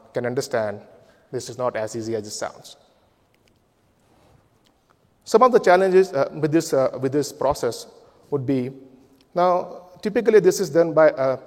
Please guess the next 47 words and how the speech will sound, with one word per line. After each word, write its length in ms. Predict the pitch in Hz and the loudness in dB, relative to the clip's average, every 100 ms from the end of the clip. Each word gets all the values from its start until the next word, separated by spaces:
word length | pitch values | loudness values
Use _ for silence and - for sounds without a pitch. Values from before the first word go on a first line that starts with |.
| - | -10
uh, 60 | |
by 120 | 127 135 | -4 -2
deploying 440 | 131 135 139 127 | -2 0 0 0
a 40 | |
team 280 | 120 143 143 | -6 -6 -4
of, 200 | 123 120 - - - | -2 -2 -6 -20 -10
uh, 200 | 127 117 - | -6 -6 -6
human 440 | - 127 123 113 120 _ _ _ | -10 -6 -6 -8 -16 _ _ _
resources. 580 | 123 147 117 - - - _ _ _ _ _ _ | -6 -4 -4 -6 -16 -18 _ _ _ _ _ _
Now, 100 | - | -4
whether 200 | 120 135 | 2 4
it 160 | 143 139 | 4 2
is 100 | 135 | -2
a 80 | 135 | -2
face 280 | - 143 143 | 2 0 0
of 100 | 110 | -2
a 80 | 117 | -2
human 260 | 135 151 | -2 0
or 80 | 123 | -2
not, 720 | 110 117 160 - - - _ - | -2 -4 -4 -8 -20 -20 _ -8
every 300 | 135 160 170 | -2 0 0
face 280 | 156 143 143 | 0 -2 -2
has 120 | 139 | -6
to 80 | - | -4
be 100 | 127 | -8
scanned 420 | 123 127 123 131 | -6 -6 -4 -4
by, 160 | 120 117 | -2 -4
uh, 280 | - 117 117 | -4 -8 -4
by 140 | 117 | -4
a 60 | 113 | -2
pair 200 | 117 113 | -4 -6
of 140 | 104 | -8
eyes. 320 | 98 - - - _ _ _ _ _ _ | -12 -12 -16 -20 _ _ _ _ _ _
This 200 | 117 131 | -10 -6
means, 280 | 135 127 - | -6 -6 -8
which 200 | 123 - | -12 -4
means 260 | 160 170 | -4 -4
this 200 | - 120 | -6 -6
is 160 | 131 117 | -6 -6
labor 180 | 117 120 | -6 -4
intensive. 400 | 107 113 - - _ _ _ _ _ _ _ _ _ _ _ - _ _ _ _ _ | -6 -12 -14 -18 _ _ _ _ _ _ _ _ _ _ _ -20 _ _ _ _ _
Now, 300 | 160 160 170 | 2 4 4
since 260 | 151 208 214 | 2 0 2
we 60 | 208 | 2
are 100 | 151 | 2
deploying 340 | 156 185 170 139 | 0 0 0 -4
teams, 720 | 175 240 131 107 - - | -6 -6 -8 -10 -14 -16